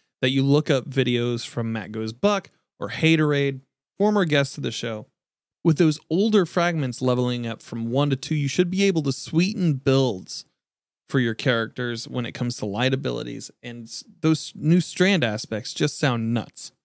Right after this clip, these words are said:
I really kind of, I really like the power fantasy of a hunter leaving behind a strand decoy. That's something unique that we haven't really seen in the game. Moving into super tuning, all supers will get increased P V E damage resistance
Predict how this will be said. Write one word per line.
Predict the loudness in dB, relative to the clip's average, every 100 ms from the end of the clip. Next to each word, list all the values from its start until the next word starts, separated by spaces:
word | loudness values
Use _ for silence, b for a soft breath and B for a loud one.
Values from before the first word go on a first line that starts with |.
| _ _ _ _ _
I | 4
really | 6 6 4
kind | 0 0 0
of, | -2 -6 _ _ _ _ _ 2
I |
really | 6 8 6 6
like | 2 0
the | 0
power | 2 2
fantasy | 0 0 0 0 2 2 2
of | 0 0 -2 -6 -4
a | -4
hunter | 0 0 2 0
leaving | 2 2 2 -2
behind | -6 -6 -4 -4
a | -6
strand | -6 -2 0 -2 -2
decoy. | -4 -4 -6 -14 -16 -20 _ _ _ _ _
That's | 0 0
something | 2 2 4 2
unique | 4 4 2
that | 0 0
we | 0
haven't | 0 0
really | 0 -2
seen | -2 -4 -6
in | -6
the | -8
game. | -6 -8 -8 -14 _ _ _ _ _ 2
Moving | 4 6 4 2
into | 2 2 0
super | 0 0 0 0
tuning, | 2 2 2 -2 -8 _ _ _ _ _
all | 2 2 2
supers | 2 2 2 0 -6 -8 0
will | 2
get | 2 0
increased | 0 -2 2 4 4 2 -2
P | 4 4
V | 4
E | 2 0
damage | 4 4 4 2 2
resistance | 0 0 -6 -6 -10 -12